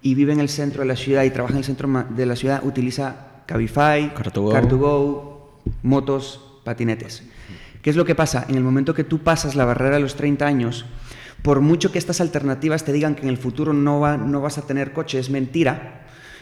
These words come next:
Speaker 1: No es que sea mentira, pero las necesidades, quizás no lo compres, pero coche vas a necesitar. Especialmente en el momento que tú formas una familia y tienes niños,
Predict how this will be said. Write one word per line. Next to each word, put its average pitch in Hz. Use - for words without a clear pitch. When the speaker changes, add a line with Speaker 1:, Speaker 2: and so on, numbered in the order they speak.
Speaker 1:
No 131
es 127
que 135
sea 139
mentira, 135
pero 127
las 143
necesidades, 147
quizás 165
no 185
lo 170
compres, 170
pero 127
coche 160
vas 151
a 147
necesitar. 127
Especialmente 165
en 156
el 139
momento 143
que -
tú 131
formas 135
una 147
familia 147
y -
tienes 147
niños, 151